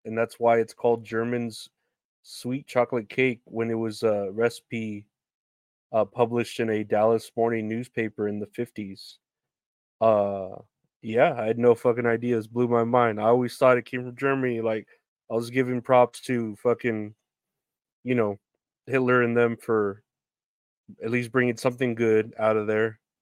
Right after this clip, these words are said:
Al-, also, the whole point of, like, I don't think Hitler liked smoking.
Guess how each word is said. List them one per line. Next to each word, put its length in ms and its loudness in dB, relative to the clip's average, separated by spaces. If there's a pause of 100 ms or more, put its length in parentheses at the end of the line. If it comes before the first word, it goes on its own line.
(120)
Al-, 80 2
also, 520 0
the 220 -2
whole 180 -2
point 300 -4
of, 60 -6
like, 240 -8 (260)
I 80 4
don't 80 6
think 140 4
Hitler 320 4
liked 260 4
smoking. 640 2